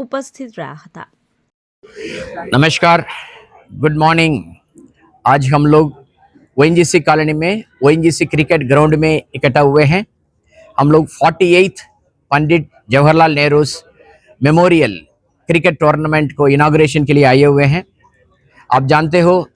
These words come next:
Speaker 2: हमारा एसेट चार डेकेड से ये टूर्नामेंट कंडक्ट करते हैं। इसमें बहुत सारा प्लेयर्स है, सूरत, भरूच and बड़ौदा का जो प्लेयर्स है, एस्पायरिंग प्लेयर्स इधर आके खेलते हैं।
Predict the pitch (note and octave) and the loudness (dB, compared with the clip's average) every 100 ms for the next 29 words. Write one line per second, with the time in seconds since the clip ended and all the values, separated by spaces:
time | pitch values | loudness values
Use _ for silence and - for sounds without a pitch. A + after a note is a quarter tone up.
0 | - C#3+ D#3 D3+ - C3+ F3 - _ _ | -4 0 2 2 0 -2 -4 -6 _ _
1 | _ _ _ - D#3+ F3+ D#3+ D#3 E3+ D3+ | _ _ _ -4 0 0 -2 -2 -2 -2
2 | F3+ E3 D#3 D3 C#3+ D3 D3 C#3+ - C3 | -4 -2 -2 -2 -4 -4 -6 -6 -4 -2
3 | C3 B2+ C3+ B2 D#3 D3 F#3 _ _ _ | -2 -2 -4 -2 -2 -2 -4 _ _ _
4 | - _ - _ - C3+ E3+ E3+ B2+ D3 | -20 _ -20 _ -6 -2 0 0 2 2
5 | F3 G3 F#3 D#3+ D#3 D#3+ D3+ - F3 G3+ | 2 2 0 2 2 2 0 -4 -6 -10
6 | _ _ _ _ _ _ _ _ - E3 | _ _ _ _ _ _ _ _ -2 2
7 | E3+ E3 - - - C#3 D#3+ E3+ - - | 2 0 -4 -14 -2 2 4 2 0 -10
8 | - _ _ _ _ - _ _ _ C3+ | -18 _ _ _ _ -20 _ _ _ -4
9 | C#3 C3 D3+ E3 E3+ D#3+ D3+ D#3 C3 - | 0 2 2 2 0 0 0 0 -2 -4
10 | _ _ _ D#3 E3 E3 F#3 D#3+ C3+ - | _ _ _ 0 2 2 0 0 -2 0
11 | G3 G3 F#3+ D#3+ D#3 D#3+ - D3+ D3+ C#3 | 0 0 0 0 0 0 -4 -4 0 0
12 | C#3+ C#3+ C#3+ D3 E3 D3+ | -2 -2 -2 0 0 -2